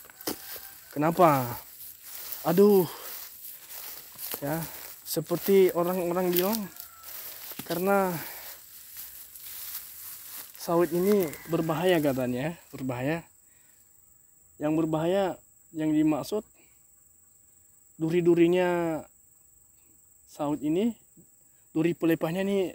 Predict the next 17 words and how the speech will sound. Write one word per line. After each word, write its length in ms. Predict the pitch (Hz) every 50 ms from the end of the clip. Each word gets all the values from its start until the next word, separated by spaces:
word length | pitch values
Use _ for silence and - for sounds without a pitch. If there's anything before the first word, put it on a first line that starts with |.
| - _
tajam 400 | - 160 165 156 - 202 185 156
ya, 160 | 135 143 226 220 - - - - - - - - - - -
tajam 480 | - 151 143 139 151 139 127 123 131 123 - - -
ya, 400 | 135 127 120 110 110 104 120 - - - - _ _ _ _ _ _ _ _ _ _ _ _ _ _ _ _
tajam. 400 | - 135 135 127 120 113 113 117 _ _ _ _ _ _ _ _ _ _ _ _ _ _ _ _ _ _ -
Dan 160 | - 160 185
agak 240 | - 180 185 190 190
susah 320 | - 247 240 - 220 190
katanya 480 | 160 165 147 143 143 139 135 135 131 110
mengerjakan. 720 | 127 143 147 147 147 135 - 147 139 - - 127 117 113 - - _ _ _ _ _ _ _ _ _ _ _ _ _ _ _ _ _ _ _ _ _ _ _ -
Apalagi 520 | 123 - - 147 151 175 190 196 208 185 165
orang-orang 440 | 160 156 156 156 151 151 151 147 147 143
itu 80 | 170 156
belum 240 | 143 143 143 143 143
dapat 320 | 135 139 135 - 139 -
ilmu 400 | - 127 123 131 131 127 120 113 120 - - - - _ _ _ _ _ _ _ _ _ _ _ _ _ _ _ _ _ -
bagaimana, 800 | 139 131 123 135 127 131 127 127 127 123 123 120 120 120 120